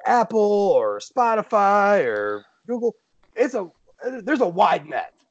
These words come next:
going on right now. It's confusing as shit. Um, but you can, you can obviously listen to this.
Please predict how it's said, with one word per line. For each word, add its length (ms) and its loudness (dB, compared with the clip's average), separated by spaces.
going 200 -10
on 100 -8
right 140 -10
now. 160 -6
It's 240 -4
confusing 520 -12
as 140 -14
shit. 240 -12
Um, 340 -2
but 140 -8
you 80 -2
can, 260 -4
you 80 -12
can 200 -14
obviously 340 -2
listen 240 -6
to 80 -12
this. 520 -14